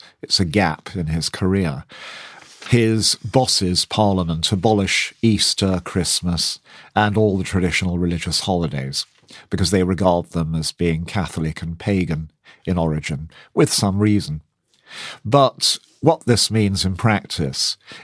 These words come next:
is they don't abolish Father Christmas and mince pies. They just stop people going to church on Christmas Day.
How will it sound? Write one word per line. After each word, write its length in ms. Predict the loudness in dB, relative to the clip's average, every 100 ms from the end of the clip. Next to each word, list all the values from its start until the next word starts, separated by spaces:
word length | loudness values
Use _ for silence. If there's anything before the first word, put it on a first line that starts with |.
| 2
is 340 | 4 6 4
they 120 | 2
don't 260 | 4 4 0
abolish 540 | 0 2 4 2 -2
Father 340 | 0 2 2 0
Christmas 560 | -2 0 0 -2 -4
and 160 | -4 -2
mince 320 | -2 -2 -4
pies. 580 | -4 -2 0 0 -4 -2
They 80 | 0
just 180 | 2 0
stop 300 | 0 -2 0
people 320 | -2 0 0
going 220 | 0 0
to 100 | -2
church 560 | -2 -2 -2 -4 -10 -10 _ _ _ _ _ _ -2
on 180 | -2 0
Christmas 480 | -2 -2 -2 -2 -2
Day. 360 | -2 -2 -4